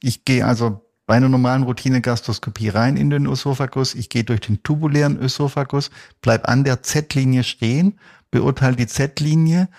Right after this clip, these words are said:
mach dann, wenn Biopsien notwendig sind, die aber erst im Rückzug. Warum gucke ich mir die Z-Linie im Vorgehen an? Wenn ich erstmal Luft insuffliert habe in den Magen, dann kann ich auch hinterher noch so viel Luft absaugen, aber die Übersicht an der Z-Linie ist einfach schlechter als primär beim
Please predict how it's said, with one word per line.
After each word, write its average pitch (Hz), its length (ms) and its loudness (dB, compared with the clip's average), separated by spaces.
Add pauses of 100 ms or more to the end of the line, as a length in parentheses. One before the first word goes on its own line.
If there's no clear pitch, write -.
(220)
mach 127 500 0
dann, 127 220 2
wenn 139 240 0
Biopsien 127 460 -2
notwendig 143 520 -2
sind, 131 260 -2
die 127 140 -2
aber 117 160 -2
erst - 220 -2
im 110 100 0
Rückzug. 151 540 -4
Warum 123 220 0
gucke 131 200 -4
ich 123 60 -2
mir 127 120 2
die 117 120 -4
Z-Linie 123 480 0
im 117 100 0
Vorgehen 143 480 -2
an? 131 220 0
Wenn 120 100 0
ich 120 120 -2
erstmal 120 380 -2
Luft 156 280 -4
insuffliert 117 560 -2
habe 110 180 -2
in 110 80 2
den 107 180 -2
Magen, 117 340 -2 (360)
dann 113 180 2
kann 123 140 0
ich 127 160 0
auch 123 140 -4
hinterher 135 320 2
noch 131 140 0
so - 120 -6
viel 127 180 -4
Luft 127 280 -4
absaugen, 127 560 -2
aber 113 160 -2
die 113 100 -6
Übersicht 131 480 -4
an 120 80 0
der 113 140 0
Z-Linie 117 340 -2
ist 110 140 -2
einfach 110 240 -2
schlechter 127 480 -2
als 117 160 -4
primär 110 340 0
beim 107 320 -2